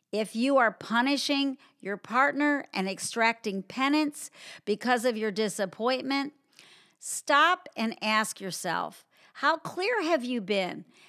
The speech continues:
Have you asked for what you want? Have you had fifteen conversations instead of one or two feeble attempts? You have to grab your partner's attention so that they know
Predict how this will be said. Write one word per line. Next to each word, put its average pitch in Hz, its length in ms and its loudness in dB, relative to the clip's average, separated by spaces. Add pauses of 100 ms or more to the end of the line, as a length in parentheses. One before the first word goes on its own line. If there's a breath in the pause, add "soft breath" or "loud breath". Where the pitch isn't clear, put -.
Have 247 240 2
you 285 200 2
asked 294 500 2
for 285 120 2
what 262 280 -2
you 240 160 -4
want? 196 480 -4 (360 loud breath)
Have 247 180 0
you 254 160 2
had 233 340 0
fifteen 277 640 -2
conversations 190 1120 -4 (340 loud breath)
instead 320 520 0
of 262 160 2
one 247 320 0
or 254 100 0
two 220 400 -2
feeble 220 600 -2
attempts? - 880 -6
You 233 200 -4
have 277 580 2
to 285 100 4
grab 240 680 4
your 240 160 0
partner's 226 640 -2
attention 208 800 -4 (400 loud breath)
so 233 220 0
that 233 240 0
they 233 180 0
know 220 540 4